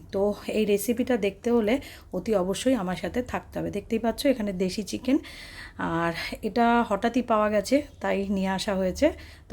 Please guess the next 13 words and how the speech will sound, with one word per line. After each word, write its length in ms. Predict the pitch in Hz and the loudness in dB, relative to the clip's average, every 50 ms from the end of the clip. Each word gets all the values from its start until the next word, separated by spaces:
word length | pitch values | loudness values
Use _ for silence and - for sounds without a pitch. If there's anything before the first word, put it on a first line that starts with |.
| 185 170 | -2 -2
আজকে 180 | 165 - - 196 190 - | -2 -4 -6 -6 -4 -2
সেই 120 | 202 180 180 | -2 -2 -2
রেসিপিটাই 420 | 175 160 - - 165 180 - 240 269 214 | -2 -2 -4 -6 -6 -2 0 0 0 2
শেয়ার 160 | - 185 170 170 - | 2 0 0 0 0
করব, 140 | 170 160 160 160 160 | -2 -2 0 0 0
আর 60 | 160 - - | -2 -2 -4
কিভাবে 380 | - 220 214 233 233 233 240 254 247 - | -6 -4 -2 0 2 2 2 2 2 2
করব 180 | 226 208 214 262 302 311 - | 0 0 2 2 2 2 0
সেটা 180 | - - 202 190 | -4 -4 -4 -2
দেখতে 260 | 190 190 190 - - 190 | -2 -4 -4 -6 -6 -4
হলে 120 | 220 254 226 | -2 -2 -4
অতি 120 | 165 185 185 170 165 | -4 -4 -4 -6 -4
অবশ্যই 340 | 180 175 - - 233 247 | -6 -6 -6 -6 -6 -6